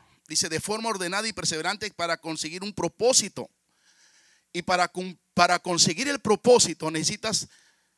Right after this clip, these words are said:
hacerlo funcional. La disciplina te va a hacer que funciones. Debe ser funcional. Dice, la sobreprotección de los padres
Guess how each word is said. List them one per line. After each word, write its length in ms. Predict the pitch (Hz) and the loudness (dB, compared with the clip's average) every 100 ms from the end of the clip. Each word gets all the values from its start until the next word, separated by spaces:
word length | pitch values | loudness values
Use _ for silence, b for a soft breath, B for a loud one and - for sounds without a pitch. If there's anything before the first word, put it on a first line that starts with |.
| b | b
hacerlo 340 | 135 196 190 196 | 4 4 4 0
funcional. 580 | 165 - 147 190 233 - _ _ _ _ | 0 0 0 -2 -4 -10 _ _ _ _
La 120 | 156 | 0
disciplina 500 | 165 - 160 226 220 - _ _ - - | 4 2 2 -6 -8 -8 _ _ -20 -10
te 140 | - 170 | -4 0
va 60 | |
a 40 | 190 | 2
hacer 200 | 226 208 | 0 0
que 100 | 196 | -6
funciones. 800 | 180 151 180 240 254 127 - - _ _ b b b b - | -4 -2 -2 -2 -2 -4 -6 -10 _ _ b b b b 0
Debe 180 | 214 214 | 2 4
ser 180 | 214 | 0
funcional. 560 | 196 208 170 160 233 - _ _ _ b b b b b b _ | -2 0 0 0 -6 -10 _ _ _ b b b b b b _
Dice, 300 | 139 180 208 | 0 4 4
la 100 | 190 | 2
sobreprotección 760 | 190 190 185 185 185 175 240 254 | 2 0 0 -2 -2 0 0 0
de 60 | |
los 180 | 240 - | -2 0
padres 600 | - 233 208 208 - | 2 2 2 -2 -4